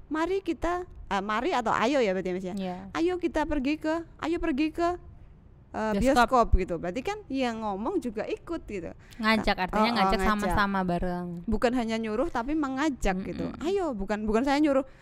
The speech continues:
Speaker 1: "Go to the bioskop." Berarti kan
Speaker 2: Mm-mm.
Speaker 1: yang, yang pergi kan hanya Miss Suci kan kalau saya bilang
Speaker 2: Mm.
Speaker 1: gitu. Tapi kalau saya bilang, "Let's go to the cinema," berarti ayo kita ke sinema, kita bareng-bareng pergi ke sana gitu.
Speaker 2: Let's itu singkatan dari?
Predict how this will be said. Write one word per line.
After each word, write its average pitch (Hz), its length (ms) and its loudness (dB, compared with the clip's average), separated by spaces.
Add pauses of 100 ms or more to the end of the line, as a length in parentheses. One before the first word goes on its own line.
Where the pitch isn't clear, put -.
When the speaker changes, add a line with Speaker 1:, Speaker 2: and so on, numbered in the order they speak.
Speaker 1:
"Go 381 140 2
to 480 140 4
the 415 100 4
bioskop." 359 420 4
Berarti 190 240 -4
kan 392 140 -2
Speaker 2:
Mm-mm. 339 80 6
Speaker 1:
yang, 254 140 4 (120)
yang 220 280 0
pergi 233 280 0
kan 392 140 -2
hanya 196 220 -2
Miss 190 180 -2
Suci 285 320 2
kan 233 180 2
kalau 214 220 0
saya 233 180 0
bilang 202 220 0
Speaker 2:
Mm. 185 80 -4
Speaker 1:
gitu. 175 220 -4
Tapi 247 260 -4
kalau 311 260 2
saya 202 300 0
bilang, 180 240 0 (260)
"Let's 403 320 -2
go 247 220 0
to 262 240 0
the 214 80 -4
cinema," 311 500 0
berarti 202 300 -6 (300)
ayo 196 340 -4
kita 240 340 -6
ke 294 220 -6 (240)
sinema, 247 720 -2
kita 202 160 -4
bareng-bareng 208 560 -2
pergi 233 220 -4
ke 220 80 -2
sana 247 480 -4
gitu. 190 180 -14
Speaker 2:
Let's 226 260 0
itu 277 220 -4
singkatan 294 400 2
dari? 269 240 2